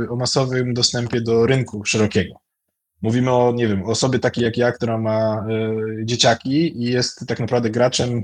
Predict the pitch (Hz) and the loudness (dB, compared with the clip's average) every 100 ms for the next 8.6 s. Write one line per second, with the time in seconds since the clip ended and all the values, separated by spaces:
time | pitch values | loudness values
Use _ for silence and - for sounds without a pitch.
0 | - 117 113 113 117 131 123 107 104 135 | -6 -6 -4 -4 0 2 2 -2 -2 0
1 | 165 165 143 143 131 135 143 143 139 113 | 2 0 0 0 0 0 0 0 2 0
2 | 101 101 107 98 95 87 - _ _ _ | 0 -2 0 0 0 -4 -10 _ _ _
3 | _ _ _ - 127 156 175 156 117 143 | _ _ _ -6 0 2 2 0 0 2
4 | 156 139 135 139 123 117 95 82 87 147 | 2 0 0 0 2 0 -2 -6 -4 2
5 | 214 151 175 175 131 123 127 117 104 104 | 4 4 2 2 0 -2 -2 0 0 0
6 | 139 156 131 135 143 135 127 135 139 127 | 0 0 -2 0 0 -2 -2 0 0 -2
7 | 117 117 120 117 117 113 110 - 107 110 | 0 0 0 0 0 0 -2 -2 -2 -2
8 | 107 110 110 104 95 | 0 0 2 2 0